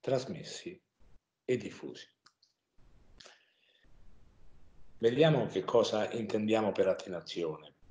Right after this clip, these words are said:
Per attenuazione di un fascio X si intende la riduzione della sua intensità, ovvero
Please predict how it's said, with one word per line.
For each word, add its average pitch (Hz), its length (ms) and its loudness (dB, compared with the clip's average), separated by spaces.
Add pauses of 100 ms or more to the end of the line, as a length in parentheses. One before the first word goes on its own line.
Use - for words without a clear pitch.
Per 117 160 0
attenuazione 131 1000 0
di 107 240 0
un 95 320 -6
fascio 101 600 -4
X 101 580 -6
si 135 220 -6
intende 131 460 0
la 104 140 0
riduzione 120 720 -2
della 101 180 -2
sua 104 240 -2
intensità, 98 840 -4 (280)
ovvero 147 920 2